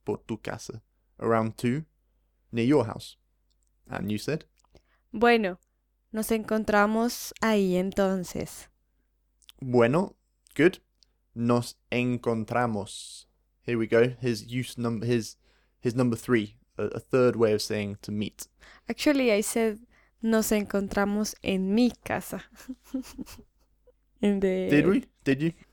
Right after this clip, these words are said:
Speaker 1: So you said, "Nos encontramos." So encontrar, se, right? So
Speaker 2: Uh-huh.
Speaker 1: encontrar, what does encontrar mean?
Speaker 2: To meet.
Speaker 1: No, encontrar.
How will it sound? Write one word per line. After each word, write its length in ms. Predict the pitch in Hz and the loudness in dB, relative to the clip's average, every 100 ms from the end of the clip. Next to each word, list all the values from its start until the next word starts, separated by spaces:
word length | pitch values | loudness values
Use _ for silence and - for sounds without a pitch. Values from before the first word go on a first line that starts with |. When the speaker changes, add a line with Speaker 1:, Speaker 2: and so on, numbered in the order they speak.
| _ | _
Speaker 1:
So 200 | - 120 117 | 0 6 6
you 240 | - 131 | 6 0
said, 240 | 127 123 | 2 2
"Nos 380 | 120 127 135 127 - | 4 4 4 0 -6
encontramos." 1120 | - 135 139 135 127 123 113 104 147 - - - _ _ _ | -2 -2 -2 -2 -2 0 0 0 -2 -4 -16 -20 _ _ _
So 180 | - - - | -6 -6 -4
encontrar, 1120 | 127 131 135 131 127 120 117 123 120 117 139 190 _ _ _ _ _ _ | -2 0 -2 -2 0 0 -4 0 2 2 0 -4 _ _ _ _ _ _
se, 420 | - - 104 - - | -6 0 0 -2 -10
right? 280 | - 127 | -6 -6
So 140 | - 113 | -2 -2
Speaker 2:
Uh-huh. 80 | 117 | 0
Speaker 1:
encontrar, 760 | 131 131 131 127 123 113 110 123 | 0 -2 -2 -2 -2 2 2 2
what 140 | 135 | 0
does 120 | 131 120 | 0 0
encontrar 680 | 123 120 113 107 107 - | -2 -2 -4 -4 -4 -4
mean? 200 | 110 107 - _ _ _ _ - | -10 -14 -14 _ _ _ _ -2
Speaker 2:
To 340 | 226 214 190 | 0 0 -2
meet. 340 | 202 285 - - - _ _ _ - | 0 0 0 -14 -20 _ _ _ -10
Speaker 1:
No, 300 | 110 107 147 - _ - | -4 -2 -4 -10 _ -10
encontrar. 600 | 113 110 110 107 120 | -8 -4 -6 -2 -2